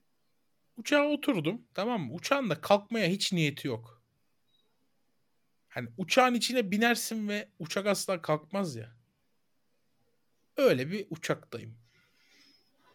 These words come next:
Abi telefonumu şey almadım, uçak modunu almadım. Daha duruyor çünkü, yani motoru çalışmamış. Pilot yok içeride.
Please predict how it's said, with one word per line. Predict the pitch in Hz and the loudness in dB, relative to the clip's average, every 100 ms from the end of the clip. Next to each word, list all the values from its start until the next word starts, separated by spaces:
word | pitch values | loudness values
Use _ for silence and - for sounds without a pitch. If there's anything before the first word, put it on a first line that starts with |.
| _ _ _ _ _ _ _ _ _ _ | _ _ _ _ _ _ _ _ _ _
Abi | 311 359 | -10 -6
telefonumu | - 311 311 302 302 | 4 4 6 2 0
şey | 285 294 285 | 0 4 4
almadım, | 285 202 120 123 | 4 4 0 -2
uçak | - 190 - | -4 -4 -2
modunu | 170 175 | -2 0
almadım. | 190 151 110 170 - _ - | 2 0 -4 -8 -14 _ -2
Daha | 196 233 233 | 2 2 2
duruyor | 165 233 254 - | 2 4 4 0
çünkü, | 120 120 | -4 -4
yani | 117 | -2
motoru | 131 - 202 | -4 0 -2
çalışmamış. | 226 156 120 - 107 107 - | 2 0 0 -6 -10 -12 -14
Pilot | - 190 233 233 | 6 8 8 6
yok | 123 113 | -4 -4
içeride. | - 120 107 104 | -6 -8 -8 -12